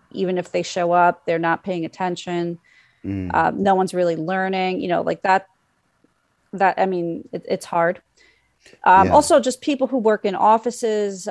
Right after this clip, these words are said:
Speaker 1: um, they, uh, you know, staff, they're understaffed. So people are, you know, working.
Speaker 2: So it's more pressure, right, right, right, right.
Speaker 1: Yeah. So then there, people are forced to work overtime, uh,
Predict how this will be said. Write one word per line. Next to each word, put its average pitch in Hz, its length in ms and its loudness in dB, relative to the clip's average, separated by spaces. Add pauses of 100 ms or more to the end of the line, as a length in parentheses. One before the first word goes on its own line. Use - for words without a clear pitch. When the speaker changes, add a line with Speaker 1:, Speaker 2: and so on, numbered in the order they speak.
Speaker 1:
um, 185 500 -2 (840)
they, 190 360 4
uh, 175 260 6
you 208 80 -6
know, 180 60 -4
staff, 196 500 2
they're 196 220 -2
understaffed. 226 720 2
So 196 200 -6
people 185 680 -2
are, 185 240 -6 (320)
you 196 100 -6
know, 175 100 -2
working. 175 500 -4
Speaker 2:
So 170 80 -8
it's 90 100 -6
more 98 140 0
pressure, 76 360 0
right, 71 300 -4
right, - 20 -14
right, - 240 -16
right. 226 100 -8
Speaker 1:
Yeah. 208 380 6
So 202 200 -2
then 196 260 0
there, 190 140 2
people 196 300 -8
are 185 60 -2
forced 190 380 -6
to 202 60 -10
work 180 280 -4
overtime, 202 920 -2 (560)
uh, 180 220 2